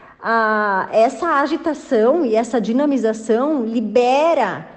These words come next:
ah, uma energia, tá? E, e essas doses também, eu acho que é um outro benefício, né, do, da homeopatia. Quando a gente pensa em doses, ah,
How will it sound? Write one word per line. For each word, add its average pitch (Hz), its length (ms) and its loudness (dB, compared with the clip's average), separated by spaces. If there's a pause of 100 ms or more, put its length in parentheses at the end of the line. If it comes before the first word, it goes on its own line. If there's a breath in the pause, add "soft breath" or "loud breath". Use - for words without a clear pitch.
(440 loud breath)
ah, 233 520 2
uma 254 180 2
energia, 262 800 2 (340)
tá? 170 400 -2 (720 loud breath)
E, 247 760 0
e 233 200 2
essas 269 460 2
doses 240 520 4
também, 233 400 -2
eu 226 100 4
acho 226 300 0
que - 80 -2
é 220 40 4
um 208 120 0
outro 302 340 4
benefício, 220 880 0
né, 196 360 0
do, 175 800 -4 (680)
da 196 160 0
homeopatia. 202 800 0 (300 loud breath)
Quando 254 180 2
a 302 60 4
gente 277 200 0
pensa 269 460 0
em 247 160 0
doses, 214 1040 0
ah, 190 460 2